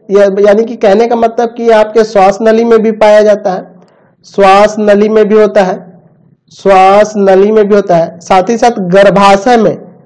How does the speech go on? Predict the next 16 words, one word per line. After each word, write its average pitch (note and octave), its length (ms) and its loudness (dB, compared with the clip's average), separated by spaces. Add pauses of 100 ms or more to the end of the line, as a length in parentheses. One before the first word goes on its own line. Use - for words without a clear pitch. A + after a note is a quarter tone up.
(380)
मादा F#3 380 2
के G3 280 0
गर्भाशय G3 720 0
में G#3+ 220 0
भी A3 120 -2
पाया F#3 340 2
जाता C#3 280 -4
है, C#3 140 -12
मादा F3 400 0
के G3+ 200 0
गर्भाशय F#3 580 0
में G3 220 0
भी G#3+ 100 -2
पाया F3+ 320 2
जाता E3+ 300 -2
है। D3+ 300 -10